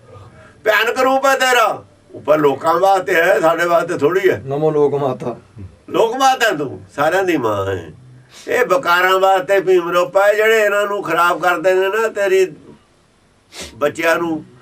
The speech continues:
Speaker 1: ਜਮ ਦੇ ਜਾਲ 'ਚ ਫਸਾਉਣ ਵਾਲੇ ਨੇ, ਉਹਨਾਂ ਵਾਸਤੇ ਭੀਮ ਰੂਪ ਹੈ ਤੂੰ। ਹੁਣ ਜੇ ਕੋਈ ਜਾਨਵਰ ਉਹਦੇ ਬੱਚੇ ਕੋਲ ਨੂੰ ਆਵੇ, ਮੁਰਗੀ ਵੀ ਭੱਜ ਕੇ ਜਾਂਦੀ ਹੈ,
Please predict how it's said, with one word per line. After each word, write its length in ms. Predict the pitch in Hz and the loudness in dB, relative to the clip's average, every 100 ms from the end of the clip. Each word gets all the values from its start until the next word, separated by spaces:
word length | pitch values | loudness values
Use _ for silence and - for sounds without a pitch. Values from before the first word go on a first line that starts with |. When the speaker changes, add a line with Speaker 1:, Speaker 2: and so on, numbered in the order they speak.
| - - | -20 -20
Speaker 1:
ਜਮ 300 | 120 156 165 | -2 0 2
ਦੇ 140 | 170 175 | 0 2
ਜਾਲ 260 | 165 165 | 2 0
'ਚ 120 | 151 143 | -2 -4
ਫਸਾਉਣ 340 | 143 151 160 | 0 0 0
ਵਾਲੇ 200 | 156 196 | -2 -2
ਨੇ, 100 | 220 | -2
ਉਹਨਾਂ 420 | - 233 262 262 | -2 -2 2 2
ਵਾਸਤੇ 380 | 233 208 196 202 | 2 2 0 -2
ਭੀਮ 260 | 175 160 127 | 0 -2 -2
ਰੂਪ 260 | 113 104 | -4 -2
ਹੈ 140 | 120 127 | 0 0
ਤੂੰ। 320 | 120 113 98 - _ _ _ - - - | -4 -6 -10 -18 _ _ _ -20 -20 -4
ਹੁਣ 140 | 175 185 | -2 0
ਜੇ 220 | 165 185 | 0 0
ਕੋਈ 240 | 190 202 | 2 0
ਜਾਨਵਰ 520 | 170 165 160 156 113 - - _ _ _ _ _ _ _ _ _ - - _ _ _ - _ | 0 0 2 2 0 -4 -14 _ _ _ _ _ _ _ _ _ -20 -20 _ _ _ -20 _
ਉਹਦੇ 200 | - 220 | 2 2
ਬੱਚੇ 380 | 185 185 185 196 | 2 0 0 -2
ਕੋਲ 200 | 180 202 | -2 -2
ਨੂੰ 200 | 196 196 | 0 2
ਆਵੇ, 240 | 175 185 | 2 2
ਮੁਰਗੀ 360 | 190 180 180 214 | 2 2 2 -2
ਵੀ 120 | 220 | -4
ਭੱਜ 180 | 240 - | -2 -2
ਕੇ 140 | 165 196 | 0 0
ਜਾਂਦੀ 340 | 175 127 104 | 0 0 -6
ਹੈ, 40 | 92 | -10